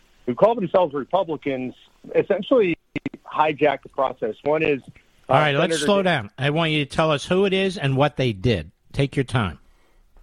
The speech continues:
Speaker 1: Yeah, so, so there are two, really. Uh, one is the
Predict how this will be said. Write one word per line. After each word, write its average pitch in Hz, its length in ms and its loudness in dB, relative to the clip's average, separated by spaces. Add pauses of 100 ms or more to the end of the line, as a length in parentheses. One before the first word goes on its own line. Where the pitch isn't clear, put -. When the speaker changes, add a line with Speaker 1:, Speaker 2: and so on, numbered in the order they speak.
(200)
Speaker 1:
Yeah, 220 300 -4
so, 175 240 -2 (380)
so 185 220 4
there 180 160 4
are 170 100 -4 (100)
two, 170 460 -2
really. 185 340 0
Uh, 156 180 2
one 147 280 -2
is 214 180 0 (100)
the 143 280 2